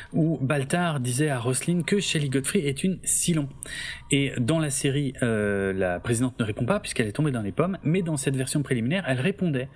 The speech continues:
Elle répondait, euh, « C'est ça le monde dans lequel on vit maintenant, n'est-ce pas ? Si n'importe qui peut être un Cylon, on a maintenant un moyen facile de discréditer nos ennemis. »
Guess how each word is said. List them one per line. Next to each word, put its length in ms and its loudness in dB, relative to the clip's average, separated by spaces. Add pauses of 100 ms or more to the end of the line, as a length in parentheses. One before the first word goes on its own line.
(500)
Elle 140 4
répondait, 800 0
euh, « 680 2
C'est 180 -2
ça 200 2
le 100 2
monde 220 0
dans 100 0
lequel 240 0
on 100 0
vit 140 -2
maintenant, 400 0
n'est-ce 200 -2
pas ? 260 0
Si 180 -4
n'importe 480 0
qui 140 0
peut 160 -2
être 200 -6
un 60 0
Cylon, 340 0
on 100 0
a 60 0
maintenant 340 0
un 100 0
moyen 260 0
facile 540 0
de 100 0
discréditer 720 -2 (380)
nos 100 2
ennemis. » 460 -4